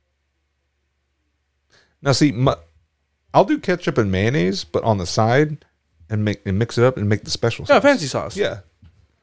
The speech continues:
Speaker 1: But on top of it and mustard?
Speaker 2: Not mixed, nothing. Just like, like, uh, zigzag this way, zigzag this way, and
Speaker 1: Wh-,
Speaker 2: zigzag
Speaker 1: what
Speaker 2: this
Speaker 1: was
Speaker 2: way.
Speaker 1: he, Mexican?
Speaker 2: Yes.
Speaker 1: Yeah. He just probably doesn't know how to eat fries. <laughs>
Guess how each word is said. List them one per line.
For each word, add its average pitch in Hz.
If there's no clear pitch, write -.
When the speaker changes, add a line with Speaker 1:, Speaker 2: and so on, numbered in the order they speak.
Speaker 1:
But 117
on 113
top 101
of 311
it 233
and 180
mustard? 285
Speaker 2:
Not 143
mixed, 165
nothing. 143
Just -
like, 131
like, 127
uh, 117
zigzag 139
this 123
way, 254
zigzag 123
this 370
way, 95
and 123
Speaker 1:
Wh-, 107
Speaker 2:
zigzag 120
Speaker 1:
what 135
Speaker 2:
this 139
Speaker 1:
was 123
Speaker 2:
way. 101
Speaker 1:
he, -
Mexican? 156
Speaker 2:
Yes. 117
Speaker 1:
Yeah. 82
He 95
just 104
probably 127
doesn't 117
know 117
how 110
to 110
eat 117
fries. -
<laughs> -